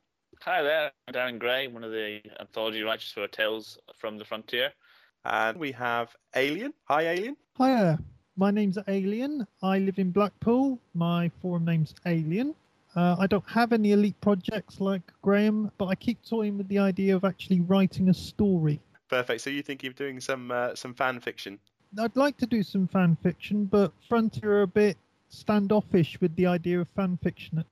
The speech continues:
Speaker 3: the moment.
Speaker 2: Yeah, I think Frontier at the moment just concentrating on, uh, trying to make sure the licensed fiction ties up. But I'm sure the fan fiction will come a little bit later on down the line. Alongside Alien, we have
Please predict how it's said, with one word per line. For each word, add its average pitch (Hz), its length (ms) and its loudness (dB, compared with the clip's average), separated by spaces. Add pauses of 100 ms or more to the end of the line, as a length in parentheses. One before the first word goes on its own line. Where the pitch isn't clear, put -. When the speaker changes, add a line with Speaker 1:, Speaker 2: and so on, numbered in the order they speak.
Speaker 3:
the 151 140 -12
moment. 156 260 -6 (600)
Speaker 2:
Yeah, - 200 -10
I 87 40 -12
think 98 200 -8
Frontier 95 380 -4
at 95 100 -6
the 98 60 -16
moment 101 260 -4
just - 140 -14
concentrating 98 680 -6
on, 95 220 -6
uh, 98 140 -2
trying 98 220 -6
to - 100 -18
make 104 140 -6
sure 101 260 -6
the 101 80 -6
licensed 98 440 -4
fiction 101 400 -10 (200)
ties 104 360 -2
up. 101 200 -4 (240)
But - 200 -16
I'm 107 120 -10
sure 117 240 -2
the 104 260 0
fan 110 240 -4
fiction - 380 -12
will 104 100 -10
come 110 220 -8
a 110 40 -4
little 104 120 -2
bit 104 160 -8
later 110 320 -4
on 107 160 -4
down 104 200 -2
the 107 80 -6
line. 107 300 -2 (240)
Alongside 139 480 0
Alien, 160 360 -2
we 139 120 -4
have 139 400 -2